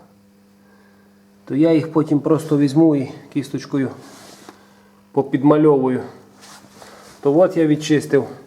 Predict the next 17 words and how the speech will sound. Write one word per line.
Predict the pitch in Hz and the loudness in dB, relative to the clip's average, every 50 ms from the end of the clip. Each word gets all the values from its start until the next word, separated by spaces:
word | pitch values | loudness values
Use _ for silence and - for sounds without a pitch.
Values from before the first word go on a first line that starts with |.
| - _ _ _ _ - - - - - - - - _ _ _ _ _ _ - - - - - - - - - - | -20 _ _ _ _ -20 -20 -20 -20 -20 -20 -20 -20 _ _ _ _ _ _ -12 -8 -8 -6 -6 -8 -12 -14 -12 -6
Я | 139 135 | -4 -2
вже | 135 127 143 | 0 0 2
розібрався, | 143 143 135 131 139 135 139 147 147 135 - - 120 | 2 2 0 0 0 0 2 2 0 0 -2 -6 -10
що | - 139 131 | -8 -8 -8
це | - 135 | -8 -8
таке | 127 135 135 - 135 | -8 -8 -4 -2 -2
є. | 131 139 160 175 175 151 151 - - - - | 0 2 2 2 2 0 -2 -8 -14 -18 -14
Це | - - 135 135 | -8 -4 -2 0
є | 135 | 0
в | 131 | 2
нас | 135 139 131 - - - - - _ _ _ _ _ _ _ _ - - - - - - _ _ _ _ _ _ _ _ _ - | 2 0 -2 -2 -6 -14 -20 -20 _ _ _ _ _ _ _ _ -20 -20 -20 -20 -20 -20 _ _ _ _ _ _ _ _ _ -6
автоматична | 135 123 - 147 143 139 135 - 165 160 - 147 | -6 -4 -2 0 0 0 0 -2 -6 -4 -2 -2
поперечна | 127 - 135 - - 139 143 139 - - 139 | -2 -2 -2 0 0 0 0 -2 -2 -2 -2
подача | - - 139 131 143 147 143 139 - 139 123 - - - - - _ _ _ _ _ _ _ _ _ - - - - - | -2 -2 -2 0 0 0 0 -2 -4 -6 -8 -8 -10 -18 -20 -20 _ _ _ _ _ _ _ _ _ -20 -20 -20 -20 -14
стола | - - - - - 139 139 147 151 151 139 110 - - - - - - | -12 -12 -8 -4 -2 0 2 2 2 0 0 -4 -8 -14 -20 -20 -10 -2
на | 127 151 165 160 151 | 2 2 2 2 0
фрезу. | - - 147 151 139 123 143 165 | -2 -2 -4 -4 -4 -2 -2 -2